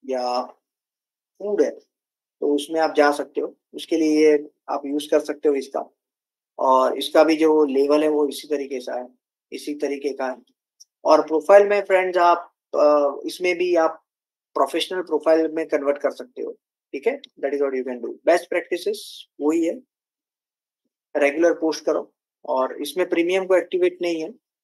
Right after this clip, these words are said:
it is not like that, but other things more or less remains the same, ठीक है। और, अ, आपकी केपीआई वही रहेगी कि आपने कितनी post की, engagement कितना मिला, और, अ,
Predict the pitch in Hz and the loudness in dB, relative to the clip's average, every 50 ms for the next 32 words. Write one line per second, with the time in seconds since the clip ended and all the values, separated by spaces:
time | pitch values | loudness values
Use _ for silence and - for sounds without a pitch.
0 | _ _ _ 151 147 147 147 151 151 151 151 151 143 131 127 135 127 120 120 127 | _ _ _ -8 -8 -8 -6 -4 -6 -6 -2 -2 -2 -2 -2 -2 -2 -2 -2 -4
1 | - _ _ _ _ _ _ _ _ _ - 131 131 - - - 127 143 147 143 | -8 _ _ _ _ _ _ _ _ _ -8 -8 -8 -6 -6 -10 -2 -2 -2 -2
2 | 143 - 151 147 143 139 - - - - - _ 143 131 - 131 135 135 135 135 | -2 -4 -6 -6 -6 -8 -12 -16 -18 -18 -20 _ -20 -10 -8 -4 -4 -2 -2 -2
3 | 135 131 127 - - 120 123 127 123 123 123 - - - - - 117 - - _ | -2 -4 -4 -6 -10 -10 -8 -8 -10 -10 -12 -14 -14 -14 -12 -12 -12 -14 -14 _
4 | _ _ _ _ _ _ _ _ _ _ _ _ _ _ _ _ _ _ _ _ | _ _ _ _ _ _ _ _ _ _ _ _ _ _ _ _ _ _ _ _
5 | _ _ _ _ _ _ _ - _ 127 131 123 - 139 139 139 135 131 127 127 | _ _ _ _ _ _ _ -14 _ -6 -4 -2 2 4 6 8 8 6 6 4
6 | 131 131 120 117 110 - - - _ 160 160 156 - - 170 - 185 175 175 190 | 2 2 2 2 2 0 -4 -6 _ 0 0 0 0 -8 -4 2 2 2 4 4
7 | 190 196 190 175 175 180 180 180 180 175 165 151 147 147 143 156 160 160 147 - | 4 4 4 6 6 6 6 8 8 6 6 4 2 -2 -2 0 2 2 2 2
8 | - 165 165 147 160 147 139 170 160 151 - 156 160 151 160 - _ - 185 165 | -2 -6 -4 -4 -6 -6 -4 -8 -8 -6 -2 -2 -2 -2 -4 -10 _ -4 -2 -2
9 | 143 139 151 151 156 170 170 156 151 165 151 - 175 170 165 165 160 175 247 254 | 0 0 -2 -2 -2 -4 -8 -6 -6 -8 -6 -4 -6 -4 -4 -2 -4 -4 -4 -4
10 | - _ _ _ _ _ _ _ _ _ _ - 135 135 131 127 127 127 127 131 | -10 _ _ _ _ _ _ _ _ _ _ 2 4 6 8 6 6 4 2 2
11 | 123 123 - | 2 2 0